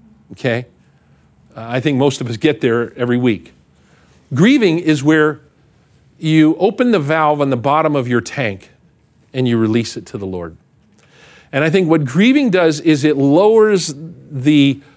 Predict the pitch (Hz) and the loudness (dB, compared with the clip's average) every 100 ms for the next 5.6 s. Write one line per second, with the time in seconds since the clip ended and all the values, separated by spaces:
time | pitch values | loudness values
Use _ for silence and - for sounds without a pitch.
0 | _ 139 147 180 185 175 165 156 147 139 | _ 0 4 4 2 2 2 2 0 0
1 | 131 139 131 120 - _ _ - 127 120 | 2 4 4 0 -6 _ _ -4 0 0
2 | 120 135 139 147 185 180 - 143 - - | 0 2 2 4 2 0 -2 -2 0 -2
3 | - 196 160 - 135 120 - 185 175 160 | 0 0 0 -2 -2 -4 -2 0 0 0
4 | 147 - - - 139 143 160 151 143 123 | -2 -6 -14 -10 -2 2 2 2 0 2
5 | 175 214 196 160 135 | 2 4 2 0 -2